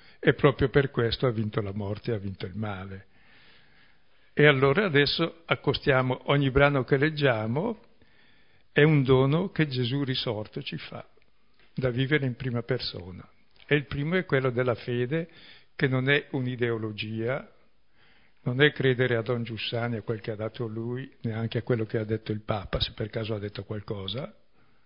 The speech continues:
La fede è un paio di piedi per seguire Gesù. Gli altri sono tutte ideologie. Se sono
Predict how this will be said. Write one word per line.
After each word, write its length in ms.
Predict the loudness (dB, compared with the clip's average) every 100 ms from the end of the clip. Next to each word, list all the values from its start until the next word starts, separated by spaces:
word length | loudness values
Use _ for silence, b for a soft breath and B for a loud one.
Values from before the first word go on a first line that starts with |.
| _ _ _ -20 _ _ -20 -20 _ _ _ -20 -20 -20 -20 _ -20 -20 -16 -2
La 100 | 0
fede 260 | 2 0
è 40 | 0
un 120 | 0
paio 240 | 4 4
di 120 | 2 -2
piedi 340 | -2 -2 -2
per 160 | -2 -2
seguire 480 | -2 -4 -6 -6
Gesù. 300 | -6 -10 -12 -18 _ _ b b _ -20 _ _ _ _ _ _ _ b b b b
Gli 120 | 0 4
altri 240 | 4 2
sono 180 | -2 -2
tutte 200 | 0 0
ideologie. 800 | 2 2 2 -2 -4 -6 -12 -14 _ _ -14
Se 140 | -8 -8
sono 420 | -6 -6 -4 -6